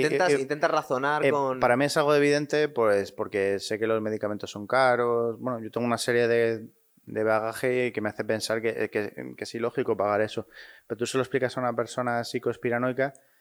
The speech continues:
Speaker 2: y él, él no te cree.
Speaker 1: Pero porque el
Speaker 2: Él, él
Speaker 1: conspiranoico
Speaker 2: no,
Speaker 1: te, te
Speaker 2: no,
Speaker 1: digo
Speaker 2: no
Speaker 1: que
Speaker 2: te
Speaker 1: entre otras
Speaker 2: cree.
Speaker 1: cosas
Speaker 2: No,
Speaker 1: tiene, tiene
Speaker 2: no.
Speaker 1: la
Speaker 2: Él, él
Speaker 1: es,
Speaker 2: piensa que te, que te estás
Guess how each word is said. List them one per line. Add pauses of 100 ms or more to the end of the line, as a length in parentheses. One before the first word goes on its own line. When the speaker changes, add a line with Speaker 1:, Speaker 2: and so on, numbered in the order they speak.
(340)
Speaker 2:
y
él,
él
no
te
cree. (200)
Speaker 1:
Pero
porque
el
Speaker 2:
Él,
él
Speaker 1:
conspiranoico
Speaker 2:
no,
Speaker 1:
te,
te
Speaker 2:
no,
Speaker 1:
digo
Speaker 2:
no
Speaker 1:
que
Speaker 2:
te
Speaker 1:
entre
otras
Speaker 2:
cree.
Speaker 1:
cosas
Speaker 2:
No,
Speaker 1:
tiene,
tiene
Speaker 2:
no.
Speaker 1:
la (360)
Speaker 2:
Él,
él
Speaker 1:
es,
Speaker 2:
piensa
que
te,
que
te
estás